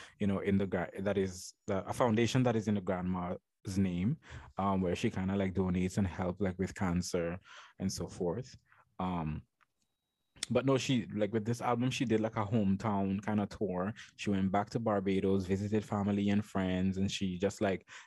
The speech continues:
visited her aunts and uncles and so forth. And she visited their stores 'cause they have, like, a few stores over there.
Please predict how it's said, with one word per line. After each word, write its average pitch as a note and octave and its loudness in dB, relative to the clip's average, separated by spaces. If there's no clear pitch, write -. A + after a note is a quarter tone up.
visited G#2 2
her A#2 0
aunts G2+ 2
and G2+ 0
uncles G2 0
and G2+ 2
so F#2+ -4
forth. F2+ -2
And F#2+ -2
she G#2 0
visited G2 0
their G2 2
stores F#2 0
'cause F#2+ 0
they G2 2
have, G2 0
like, G2 -4
a F2 -6
few F#2 -8
stores F#2+ 0
over F#2+ 0
there. F2 0